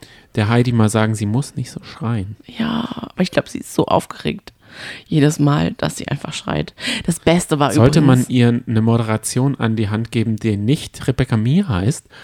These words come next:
Speaker 2: Mhm.
Speaker 1: oder Claudia mit K? Ich finde, man könnte da ja auch
Speaker 2: Mhm.
Speaker 1: Steven Gätchen oder sowas mal hinstellen.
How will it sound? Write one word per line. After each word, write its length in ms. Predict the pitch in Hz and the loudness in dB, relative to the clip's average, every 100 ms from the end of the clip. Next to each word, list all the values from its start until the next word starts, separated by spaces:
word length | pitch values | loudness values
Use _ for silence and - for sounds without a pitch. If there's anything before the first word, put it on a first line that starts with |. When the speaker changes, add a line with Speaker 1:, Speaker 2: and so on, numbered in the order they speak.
| - | 2
Speaker 2:
Mhm. 100 | 170 | 6
Speaker 1:
oder 220 | 131 131 | 8 6
Claudia 340 | 127 131 135 127 | 4 2 2 2
mit 200 | 117 113 | 2 0
K? 240 | 139 127 - - | -4 -4 -8 -6
Ich 200 | 123 110 | -4 -2
finde, 260 | - 175 180 | 0 2 2
man 200 | 127 120 | 0 0
könnte 300 | 127 170 165 | -2 0 4
da 120 | 170 | 6
ja 140 | 151 | 6
auch 80 | 151 | 4
Speaker 2:
Mhm. 80 | 147 | 2
Speaker 1:
Steven 220 | 151 135 | 2 2
Gätchen 360 | 131 175 - 269 | 2 0 2 2
oder 180 | 113 107 | 4 4
sowas 320 | 107 110 107 | 2 -2 -2
mal 120 | 104 | -2
hinstellen. 540 | 95 98 - - 95 | -2 -2 -6 -6 -8